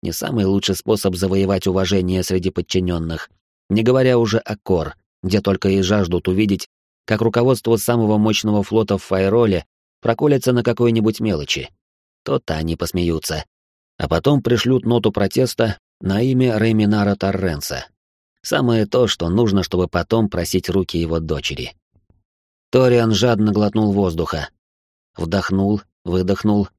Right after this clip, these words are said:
и сделал пару шагов назад. Эванс, который прижался к стене, словно пытался слиться с ней, тоже выдохнул с облегчением.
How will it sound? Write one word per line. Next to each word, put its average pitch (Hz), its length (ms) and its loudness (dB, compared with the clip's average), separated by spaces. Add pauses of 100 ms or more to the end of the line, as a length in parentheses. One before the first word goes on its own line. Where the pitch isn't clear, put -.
(220)
и 90 100 2
сделал 123 420 2
пару 117 280 2
шагов 110 360 0
назад. 90 500 -2 (680)
Эванс, 95 340 2
который 90 340 -2
прижался 92 460 -2
к - 40 -8
стене, 104 400 0
словно 98 400 -2
пытался 98 420 -4
слиться 101 320 -2
с - 100 -6
ней, 90 220 -2 (440)
тоже 120 300 2
выдохнул 110 480 2
с - 80 -6
облегчением. 73 760 -2